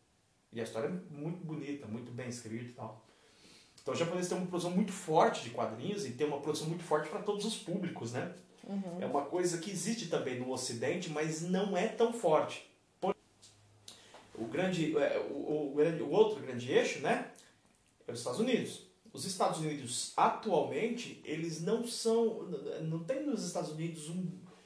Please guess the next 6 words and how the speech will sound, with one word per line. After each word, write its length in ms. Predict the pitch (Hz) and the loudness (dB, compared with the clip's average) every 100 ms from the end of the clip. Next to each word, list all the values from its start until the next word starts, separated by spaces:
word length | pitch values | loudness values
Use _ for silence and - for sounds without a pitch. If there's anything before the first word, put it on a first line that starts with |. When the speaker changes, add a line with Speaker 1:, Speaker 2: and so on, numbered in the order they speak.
| - - - - - - | -20 -20 -20 -20 -20 -12
Speaker 1:
uma 240 | 165 175 | -2 0
força 1080 | 180 - - - - 202 196 - - - - | 0 -4 -10 -8 6 10 10 8 4 0 0
monumental 800 | 156 170 175 180 180 143 - 170 160 | 0 0 2 2 2 0 2 2 2
no 100 | 160 | 0
quadrinho 440 | 160 160 160 170 | -2 -2 -2 -2
infantil. 500 | 165 170 160 151 139 | -4 -6 -6 -6 -8